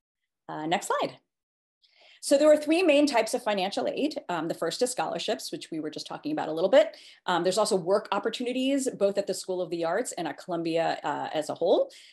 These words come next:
um, and there's loans. So the first one is scholarships. Um, scholarships range from ten thousand dollars a year to full tuition. Um, please note the full tuition ones are pretty rare. Um, we have about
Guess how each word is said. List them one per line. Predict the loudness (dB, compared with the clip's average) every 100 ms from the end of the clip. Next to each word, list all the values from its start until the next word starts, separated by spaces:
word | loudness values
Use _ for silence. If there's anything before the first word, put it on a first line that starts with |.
| _
um, | 0 0 0
and | -2 -2
there's | -2 -2
loans. | -4 -6 -6 -10 -8 -8 _ _ _ _ _ _ -18 -18 _
So | -6 -4
the | -4
first | 2 4 4 -2
one | -6 -4 -2
is | 0 -2
scholarships. | 0 0 0 -2 -6 -6 -8 -8 -16 -20 -4
Um, | 0 0
scholarships | 2 4 4 2 0
range | 2 2 2 0 -4 -2
from | 0 -2 -4
ten | -6 0
thousand | 0 0
dollars | -2 -2 -2
a | -4
year | -4 -2 -2 -6 -8
to | -8 -2 -2 -2 0
full | 2 2
tuition. | -2 -4 -2 -2 -2 -4 -12 -20 _
Um, | -4 -4 -4
please | -6 -4 -2
note | 2 2 2
the | 0
full | 2 -2
tuition | 0 -2 -2
ones | -4 -6 -6 -6
are | -6 -8 -6
pretty | 0 4
rare. | 6 4 4 2 -2 -20 -10 -2
Um, | 2 2 2 0
we | -4 -2
have | -2
about | -4 0 4 4 2 -2